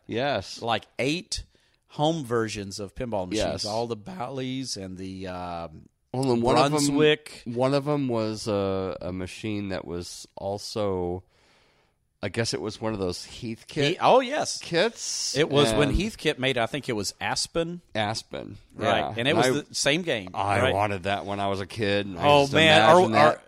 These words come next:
Speaker 1: coming off the truck. No, never to happen.
Speaker 2: We, uh, yeah, we are, we are similar nerds in that respect, because when I was young, I remember the Heathkit catalog, the
Speaker 1: <laughs>
Speaker 2: pinball machine that was in it. And I think it was somewhere around four hundred dollars,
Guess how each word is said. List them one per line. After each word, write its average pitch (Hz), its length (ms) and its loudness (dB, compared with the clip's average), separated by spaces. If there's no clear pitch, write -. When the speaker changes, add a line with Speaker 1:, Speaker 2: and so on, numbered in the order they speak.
Speaker 1:
coming 123 300 -2
off 117 180 2
the - 80 -12
truck. 113 480 0
No, 85 400 -6
never 78 280 -8
to 76 100 -8
happen. 76 260 -6
Speaker 2:
We, 147 340 0
uh, 135 260 4
yeah, 127 200 -6
we 147 200 -2
are, 151 280 2
we 147 200 0
are 143 100 2
similar 147 480 2
nerds 123 560 4
in 110 60 -4
that 117 180 0
respect, 110 500 -4
because 117 300 -4
when 120 100 -4
I 127 120 4
was 127 200 0
young, 127 320 0
I 123 220 2
remember 123 760 -2
the 107 100 -8
Heathkit 123 440 -8
catalog, 98 560 -6
the 107 380 -4
Speaker 1:
<laughs> 104 240 -2
Speaker 2:
pinball 98 400 -2
machine 92 280 -10
that 85 140 -8
was 90 200 -12
in 90 100 -10
it. 87 140 -10
And 95 100 -4
I 117 60 -4
think 170 240 -4
it 160 100 0
was 135 100 -4
somewhere 165 400 -2
around 131 560 0
four 135 300 -4
hundred 110 320 -6
dollars, 87 480 -6